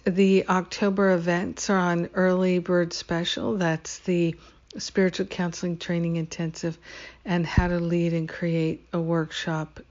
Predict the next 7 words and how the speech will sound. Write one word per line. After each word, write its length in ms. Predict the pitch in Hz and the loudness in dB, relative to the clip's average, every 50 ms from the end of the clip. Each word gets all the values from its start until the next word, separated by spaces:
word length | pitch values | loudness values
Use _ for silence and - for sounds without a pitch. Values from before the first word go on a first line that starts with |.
| _ - | _ -14
training, 680 | - - 175 165 165 165 160 160 156 156 151 156 - _ _ - - - - - - - - _ _ | -6 -4 -2 -2 0 -2 -2 -2 -2 -4 -6 -8 -12 _ _ -20 -20 -20 -20 -20 -20 -20 -20 _ _
both 300 | - 190 185 185 185 - - - | 2 4 4 4 2 -4 -10 -2
open 520 | - 180 175 175 - - 180 170 175 175 - - - | -2 -2 -2 -2 -2 -2 0 0 -2 -4 -6 -6 -4
and 140 | 175 170 | -2 -2
available 500 | 170 160 160 165 165 160 160 156 170 165 | -2 -2 -2 -2 -2 -2 -2 -4 -4 -4
now. 520 | 165 165 170 180 180 185 214 247 277 294 294 - _ _ - - - - - - - - - _ _ - | -2 0 0 0 2 2 4 2 2 2 0 -6 _ _ -20 -18 -16 -16 -16 -16 -18 -20 -20 _ _ -2
And 500 | 185 180 175 170 175 196 233 262 262 | -2 0 0 0 0 0 0 -2 -4